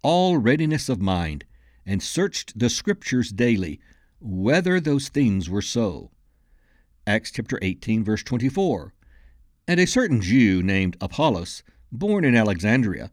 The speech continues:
an eloquent man, and mighty in the scriptures, came to Ephesus." Acts chapter eighteen, verse twenty-eight. "For he mightily convinced the Jews,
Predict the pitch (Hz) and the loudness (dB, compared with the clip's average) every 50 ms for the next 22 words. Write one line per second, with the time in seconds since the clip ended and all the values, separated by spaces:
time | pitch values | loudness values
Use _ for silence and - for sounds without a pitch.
0 | _ _ - 147 139 - 190 220 233 - - 240 233 - 190 175 151 - - - | _ _ -6 -6 -6 -2 0 0 0 0 0 -4 -4 -4 -6 -6 -6 -8 -14 -20
1 | - _ _ _ _ - 214 214 175 165 190 202 202 185 156 147 117 120 110 107 | -20 _ _ _ _ -2 -2 0 0 0 2 2 2 2 2 2 4 2 2 2
2 | 101 - - 185 180 180 - - 87 80 87 - - - _ _ _ _ _ _ | 0 -2 -2 -4 -4 -4 -6 -10 -10 -10 -12 -14 -16 -20 _ _ _ _ _ _
3 | _ - - 214 214 208 202 190 175 - - 143 139 139 139 135 131 - 95 - | _ -4 0 2 2 4 2 2 0 2 4 4 4 4 2 -2 -4 -4 -8 -8
4 | - 60 - - - - _ _ _ _ _ _ _ _ _ _ _ _ _ - | -10 -14 -16 -16 -20 -20 _ _ _ _ _ _ _ _ _ _ _ _ _ -20
5 | - _ - - 98 95 - - - - 110 90 - - - 90 95 - - - | -20 _ -4 -2 -2 -2 -2 -4 -6 -6 -4 -4 -4 -4 -4 -4 -4 -4 -4 -2
6 | 113 113 110 107 117 117 110 - - 143 139 135 160 160 190 185 - - - - | 0 0 0 0 -2 -2 -4 -4 -6 -6 -4 -2 -2 0 0 -2 -4 -6 -10 -18
7 | _ _ _ _ - _ _ _ _ _ _ _ _ _ _ _ _ - 131 120 | _ _ _ _ -20 _ _ _ _ _ _ _ _ _ _ _ _ -2 0 0
8 | 110 104 151 180 143 123 127 147 175 180 165 131 117 110 - - 107 98 87 127 | 2 2 2 2 2 2 4 4 4 4 4 4 4 2 2 0 0 2 2 0
9 | 127 - - - - 101 82 92 - 135 110 85 76 67 - | 0 -2 -4 -6 -6 -4 0 2 2 2 2 0 -4 -8 -14